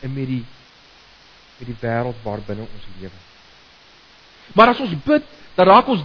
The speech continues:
deel van God se plan. Daarom as ons bid vir ons huwelik, dan raak ons 'n medewerker in God se plan. Dan sê hy, "Werk saam met my om dit te red." As ons bid vir werk,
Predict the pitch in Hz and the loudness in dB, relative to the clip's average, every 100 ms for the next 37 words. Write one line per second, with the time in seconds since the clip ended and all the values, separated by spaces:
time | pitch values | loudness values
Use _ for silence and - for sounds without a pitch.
0 | 147 247 359 311 247 226 202 202 - 196 | 0 6 6 6 2 2 2 0 2 4
1 | 180 196 277 349 302 240 151 247 349 311 | 6 6 4 4 0 0 2 2 4 2
2 | 214 214 220 233 233 - - - - - | 2 -2 0 0 -2 -8 -20 -20 -20 -20
3 | - - 143 147 175 196 170 160 - - | -16 -4 2 2 2 2 0 0 -6 -20
4 | - - 147 139 147 170 135 120 113 - | -20 -14 -6 0 2 2 4 2 0 -4
5 | 120 - 123 - - - 104 101 98 - | -10 -10 -10 -12 -14 -12 -10 -12 -18 -10
6 | 143 123 - - 117 120 - 156 143 139 | -6 -6 -8 -8 -4 -4 -4 -4 -4 -4
7 | 117 113 107 107 - 101 98 - - - | -8 -12 -10 -14 -12 -10 -10 -12 -18 -20
8 | - - - - 214 165 190 226 - 180 | -20 -20 -18 -8 -4 2 2 2 0 4
9 | 196 208 | 6 6